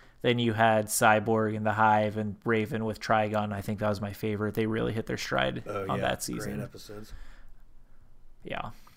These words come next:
Speaker 1: Uh, so for, if you wanna try it, first week's free. It's seven ninety-nine a month, or I think it's sixty dollars for a year subscription.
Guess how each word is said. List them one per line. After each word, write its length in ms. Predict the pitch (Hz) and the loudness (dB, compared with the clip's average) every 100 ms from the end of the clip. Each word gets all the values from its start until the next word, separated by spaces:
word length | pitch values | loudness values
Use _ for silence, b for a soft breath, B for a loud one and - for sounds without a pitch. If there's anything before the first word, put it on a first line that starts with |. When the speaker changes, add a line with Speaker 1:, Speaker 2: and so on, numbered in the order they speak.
| b b - - - - | b b -16 -10 -6 -2
Speaker 1:
Uh, 100 | - - | 0 4
so 400 | - 151 139 147 | 12 12 12 10
for, 400 | - 135 135 147 | 6 8 10 10
if 160 | 156 | 8
you 80 | 165 | 10
wanna 160 | 196 190 | 10 10
try 200 | 180 175 | 8 8
it, 80 | 170 | 8
first 240 | 143 135 | 6 6
week's 180 | 147 135 | 4 4
free. 260 | 127 123 127 | 4 4 4
It's 240 | 131 - | 2 4
seven 380 | 135 131 131 131 | 4 4 0 0
ninety-nine 480 | 135 123 120 120 120 | 2 2 4 4 4
a 40 | |
month, 300 | 117 120 - | 4 4 4
or 380 | 117 113 113 113 | 4 6 4 4
I 140 | 117 | 2
think 220 | - 123 | 2 0
it's 160 | 127 117 | 0 -2
sixty 280 | 117 - 117 | -4 -2 4
dollars 340 | 110 107 107 | 6 6 4
for 180 | - 107 | -2 -2
a 60 | 104 | -2
year 220 | 104 98 | -4 -6
subscription. 680 | - - - - - 127 | -8 -10 -8 -8 -6 -8